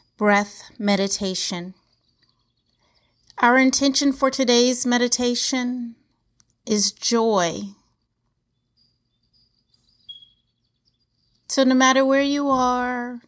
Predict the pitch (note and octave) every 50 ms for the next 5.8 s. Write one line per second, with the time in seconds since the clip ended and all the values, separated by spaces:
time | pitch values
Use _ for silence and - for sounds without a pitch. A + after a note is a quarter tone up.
0 | _ - A#3 A#3+ - - A3+ A3 A3 A3+ A3+ A#3 B3 A#3 G#3+ G#3 A3 G#3+ G#3 G3+
1 | G#3 G3+ G3 G3+ G#3 G#3 G3 _ _ _ _ _ _ _ _ _ _ _ _ _
2 | _ _ _ _ - A#3 A#3+ A#3+ A#3+ A3 A#3 A#3+ B3 C4 B3 - - C#4 B3 B3
3 | B3 - A#3+ A#3 A3+ A3+ A3+ A3+ A3 - - A3+ A3 G#3+ - A#3 G#3 A3+ A3+ A3
4 | A3 - A3+ G3 G#3+ G#3 G#3 - - - G#3+ G3+ G3 G3 G3+ G3 F#3+ - - -
5 | G3+ F#3+ G3+ F3+ F#3+ G3 F3+ F3+ F3+ F3+ F#3 F3+ F#3 F#3+ G3